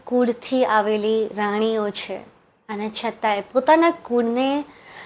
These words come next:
સાચવવા માટે એક થઈને પોતાના ભાગનો પ્રસાદ આપી દે, એવી સુંદરીને ત્યાં પણ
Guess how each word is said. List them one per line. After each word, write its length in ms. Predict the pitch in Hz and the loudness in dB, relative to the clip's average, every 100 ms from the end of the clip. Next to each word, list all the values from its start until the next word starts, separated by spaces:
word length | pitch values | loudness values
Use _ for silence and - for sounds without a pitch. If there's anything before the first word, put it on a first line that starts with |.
| - - | -20 -14
સાચવવા 640 | - 247 240 - 294 269 | 0 2 2 2 0 2
માટે 400 | 254 247 233 247 - - | 0 -2 -2 -6 -6 2
એક 340 | 277 339 349 | 8 8 6
થઈને 440 | 320 - 254 226 220 | 0 0 0 0 -2
પોતાના 520 | 220 247 254 302 320 | 2 2 6 6 6
ભાગનો 440 | 262 233 - 220 | 2 -2 -4 -6
પ્રસાદ 460 | 220 208 190 220 208 | -2 -4 -2 -4 -2
આપી 240 | 196 196 | -4 -4
દે, 120 | 185 190 | -10 -8
એવી 280 | 214 220 | -4 -4
સુંદરીને 760 | 233 - 220 208 214 214 214 214 | -4 -6 -6 -2 -2 -2 -4 -6
ત્યાં 280 | 214 214 202 | -6 -6 -2
પણ 220 | 240 214 | -2 -2